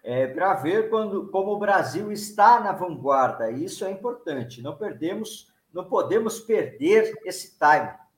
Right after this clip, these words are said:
né? A primeira fábrica da Volkswagen fora da Alemanha é no Brasil. A primeira fábrica da Ford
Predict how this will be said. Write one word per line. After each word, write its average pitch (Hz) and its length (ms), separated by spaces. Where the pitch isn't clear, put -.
né? 165 380
A 202 120
primeira 254 500
fábrica 214 500
da 165 120
Volkswagen 165 640
fora 175 320
da 156 140
Alemanha 151 560
é 170 160
no 190 100
Brasil. 196 720
A 139 140
primeira 220 480
fábrica 190 560
da 160 160
Ford 170 500